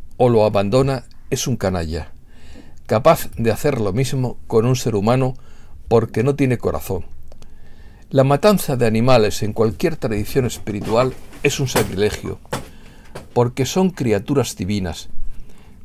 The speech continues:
pero hay algunos que lo practicaban en la antigüedad y lo siguen practicando los adoradores de Kali en la India o algunos santeros. Además, las mascotas ayudan a nuestra salud mental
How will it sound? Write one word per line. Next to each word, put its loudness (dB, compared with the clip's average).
pero 6
hay 6
algunos 0
que -2
lo 2
practicaban -2
en 0
la 0
antigüedad 0
y 0
lo 2
siguen 0
practicando 2
los 0
adoradores 0
de 2
Kali 6
en 2
la 2
India 2
o 4
algunos 2
santeros. -6
Además, 2
las 4
mascotas 4
ayudan 2
a 6
nuestra 2
salud 8
mental 4